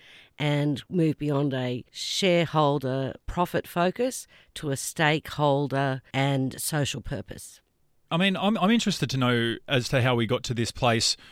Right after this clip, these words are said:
Speaker 2: where you've set up a subject at the business school for this and it's really pushing forward. Where has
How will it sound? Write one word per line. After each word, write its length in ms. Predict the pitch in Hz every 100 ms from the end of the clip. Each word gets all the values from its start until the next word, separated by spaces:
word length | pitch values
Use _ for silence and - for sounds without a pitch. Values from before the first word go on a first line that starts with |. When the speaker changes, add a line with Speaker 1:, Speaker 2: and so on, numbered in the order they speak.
| - -
Speaker 2:
where 640 | - 127 117 107 107 101 - -
you've 320 | 139 123 104
set 180 | - 143
up 140 | 120
a 60 | 107
subject 500 | - 120 120 123 -
at 80 | -
the 80 | 98
business 380 | 143 131 143
school 600 | - 147 135 127 123 117 120
for 280 | - 131 120
this 320 | 117 - -
and 160 | 135 123
it's 160 | 113 131
really 220 | 131 123
pushing 400 | - 123 131 110
forward. 320 | 147 151 110
Where 320 | 135 175 185
has 480 | 151 147 123 -